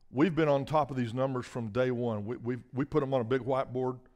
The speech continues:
and, uh, and up on the screen. I get a,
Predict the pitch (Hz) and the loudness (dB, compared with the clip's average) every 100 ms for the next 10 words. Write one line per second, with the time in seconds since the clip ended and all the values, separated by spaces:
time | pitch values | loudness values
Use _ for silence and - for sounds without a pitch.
0 | _ - - _ _ _ _ 117 123 120 | _ -20 -20 _ _ _ _ -8 -6 -6
1 | 123 120 123 127 127 123 - 127 131 127 | -6 -6 -6 -4 -4 -4 -8 -8 -6 -6
2 | 123 - _ _ - - _ - _ - | -10 -16 _ _ -20 -20 _ -20 _ 0
3 | 135 175 147 147 147 123 120 | 4 4 6 4 6 2 2